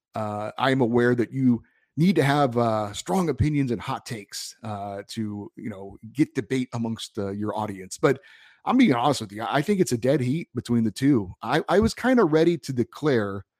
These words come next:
my, uh, endorsement, if that means anything, for Phoenix Copley if he would have had a really strong game against the Avalanche. And we're gonna get more into the critique of how he played against Colorado in a moment, but I,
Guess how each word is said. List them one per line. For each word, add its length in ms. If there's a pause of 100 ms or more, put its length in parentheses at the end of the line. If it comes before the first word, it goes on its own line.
(600)
my, 360
uh, 360
endorsement, 720 (300)
if 140
that 180
means 200
anything, 520 (400)
for 100
Phoenix 320
Copley 540
if 200
he 120
would 120
have 100
had 240
a 40
really 280
strong 340
game 440 (140)
against 300
the 100
Avalanche. 640
And 240
we're 140
gonna 120
get 140
more 260
into 420 (160)
the 120
critique 460
of 100
how 180
he 80
played 260
against 200
Colorado 460
in 60
a 40
moment, 380
but 200 (920)
I, 260